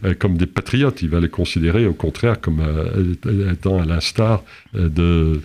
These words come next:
de, de déserteurs. Mais donc le baron, à la sortie,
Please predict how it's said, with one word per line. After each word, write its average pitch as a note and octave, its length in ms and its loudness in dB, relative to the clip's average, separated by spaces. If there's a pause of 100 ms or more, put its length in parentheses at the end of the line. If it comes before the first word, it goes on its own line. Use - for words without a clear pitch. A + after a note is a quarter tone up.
(360)
de, E2 460 2
de G2 120 2
déserteurs. F#2 580 0 (220)
Mais A2+ 80 2
donc E3 240 2
le A#2+ 80 2
baron, E3 400 2 (580)
à A2+ 60 0
la A2 120 2
sortie, G3 560 2